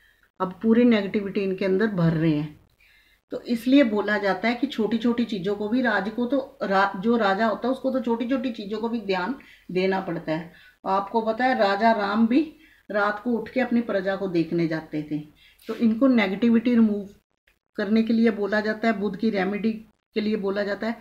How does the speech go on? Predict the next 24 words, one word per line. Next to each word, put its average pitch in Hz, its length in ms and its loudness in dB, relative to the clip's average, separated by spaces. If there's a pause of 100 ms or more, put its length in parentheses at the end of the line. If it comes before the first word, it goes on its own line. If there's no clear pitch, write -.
(300)
जब 220 180 2
बुद्ध 233 240 2
की 240 140 -2
remedy 196 400 -2
होती 196 300 -4
है 214 120 -4
तो 214 140 -2
बुद्धि 185 360 0
और 214 100 2
विवेक 190 400 -2
काम 180 220 -4
करता 170 320 -6
है 208 60 -6
तो 214 120 -8
इनके 196 260 -6
काम 190 360 -4 (340)
सारे 190 360 -2 (280)
ठीक 190 220 -4
हो 165 120 4
जाते 156 300 -4
हैं। 160 180 -2 (340)
यहाँ 233 280 2
देखिए 226 360 2
इनसे 254 680 2